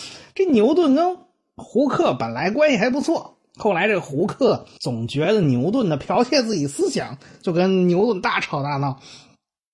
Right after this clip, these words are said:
后来俩人就掰了。那牛顿朋友多啊，路子广啊，到哪儿都有人帮腔儿。这胡克可就势单力薄，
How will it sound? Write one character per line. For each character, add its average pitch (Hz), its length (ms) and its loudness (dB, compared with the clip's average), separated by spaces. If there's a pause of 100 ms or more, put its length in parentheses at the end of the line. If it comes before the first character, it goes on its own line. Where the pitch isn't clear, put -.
(160)
后 - 180 -4
来 143 100 0
俩 127 200 -2
人 143 120 -2
就 156 100 0
掰 190 280 2
了。 - 180 -8 (520)
那 247 100 -2
牛 151 420 0
顿 269 440 2
朋 143 280 -2
友 180 100 2
多 165 160 2
啊， 175 80 0
路 202 200 2
子 143 80 0
广 117 300 -6
啊， 135 200 -6 (180)
到 285 160 0
哪 127 140 -2
儿 160 100 0
都 302 80 2
有 254 80 2
人 180 160 2
帮 277 200 0
腔 240 140 2
儿。 339 280 -2 (460)
这 220 120 0
胡 170 300 0
克 262 260 2
可 135 140 -2
就 139 100 0
势 - 180 -2
单 170 200 2
力 165 120 0
薄， 120 300 -6